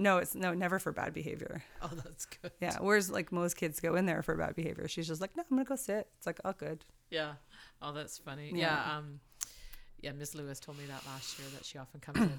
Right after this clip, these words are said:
Speaker 1: <clears throat>
Speaker 2: and sits
Speaker 1: Yeah.
Speaker 2: in her office. So
Speaker 1: Yeah.
Speaker 2: I thought, "Okay." <laughs>
Speaker 1: I make her knock on the door now and say hi first if she's in there,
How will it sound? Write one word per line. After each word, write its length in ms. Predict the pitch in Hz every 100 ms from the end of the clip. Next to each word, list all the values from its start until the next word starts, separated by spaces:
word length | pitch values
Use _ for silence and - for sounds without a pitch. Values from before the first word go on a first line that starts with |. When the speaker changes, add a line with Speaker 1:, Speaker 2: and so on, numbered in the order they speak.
| 131 127
Speaker 1:
<clears throat> 160 | -
Speaker 2:
and 140 | 139 131
sits 320 | - - 190
Speaker 1:
Yeah. 160 | 170 - -
Speaker 2:
in 100 | 151
her 140 | 143 131
office. 320 | 123 139 131
So 240 | - 135 - - - -
Speaker 1:
Yeah. 160 | 160 131
Speaker 2:
I 40 |
thought, 200 | - 147 202
"Okay." 240 | - 160 - 214 - -
<laughs> 240 | - 339
Speaker 1:
I 80 | 285
make 180 | 294 -
her 80 | 208
knock 240 | 190 185
on 40 | 180
the 60 |
door 180 | 170 160
now 200 | 156 151
and 100 | 156
say 140 | 156
hi 180 | 147 156
first 320 | - - 151
if 80 | 147
she's 180 | - 170
in 120 | -
there, 240 | - 156